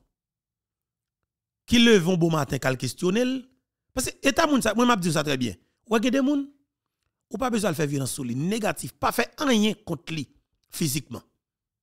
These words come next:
Non, pas faire rien. Il y a des bagages que moun ça fait. L'oral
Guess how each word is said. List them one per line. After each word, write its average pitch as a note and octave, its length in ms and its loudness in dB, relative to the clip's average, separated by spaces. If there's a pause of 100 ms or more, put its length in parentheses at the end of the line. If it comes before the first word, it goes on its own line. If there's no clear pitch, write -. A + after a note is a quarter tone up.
(120)
Non, A#2 340 -8
pas D3+ 100 -6
faire - 220 -8
rien. G#2+ 260 -8 (1120)
Il D3 80 -10
y - 20 2
a G#3 40 4
des G#3+ 80 4
bagages F#3+ 200 0
que F3 100 -8
moun E3+ 100 -4
ça - 160 -2
fait. - 440 -6 (720)
L'oral A3+ 500 2